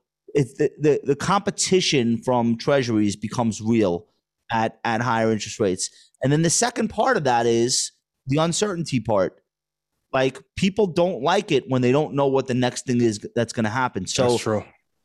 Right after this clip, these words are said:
Speaker 1: so let me just give you, give you guys this example. I think it's, I think it's instructive. Um,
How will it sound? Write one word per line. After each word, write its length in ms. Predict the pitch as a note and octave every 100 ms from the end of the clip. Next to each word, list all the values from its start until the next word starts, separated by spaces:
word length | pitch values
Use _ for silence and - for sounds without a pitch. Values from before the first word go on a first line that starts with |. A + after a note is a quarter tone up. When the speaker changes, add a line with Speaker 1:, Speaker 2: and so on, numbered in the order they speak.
| _ -
Speaker 1:
so 200 | - E3
let 120 | D3
me 60 | G3
just 240 | G#3+ G#3
give 160 | G3 E3+
you, 200 | E3+ B2+ -
give 120 | D3
you 80 | C#3
guys 220 | C3+ B2
this 140 | A#2+ B2
example. 420 | A2+ A#2 A2 G#2
I 60 |
think 120 | G#2+ A#2
it's, 240 | A2 - -
I 60 |
think 140 | B2 A#2+
it's 180 | A2 -
instructive. 600 | - A2 - G#2+ - F#2 - _ _ _ _ _
Um, 540 | B2 B2 A#2+ A#2+ A#2